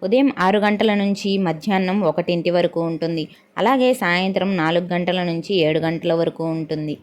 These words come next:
ఈ ఆలయంలో స్వామివారికి ప్రతిరోజు కూడా అభిషేకాలు నిర్వహిస్తారు. ప్రతినిత్యం పూజా కార్యక్రమాలు జరుగుతాయి.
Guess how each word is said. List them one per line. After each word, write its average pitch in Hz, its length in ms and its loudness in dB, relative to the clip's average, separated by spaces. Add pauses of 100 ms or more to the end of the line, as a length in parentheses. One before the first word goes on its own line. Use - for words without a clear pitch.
(420)
ఈ 196 180 4
ఆలయంలో 233 560 4
స్వామివారికి 196 800 2
ప్రతిరోజు 220 680 2
కూడా 175 300 2
అభిషేకాలు 175 680 2
నిర్వహిస్తారు. 170 800 0 (380)
ప్రతినిత్యం 240 640 2
పూజా 180 320 2
కార్యక్రమాలు 180 720 2
జరుగుతాయి. 175 640 2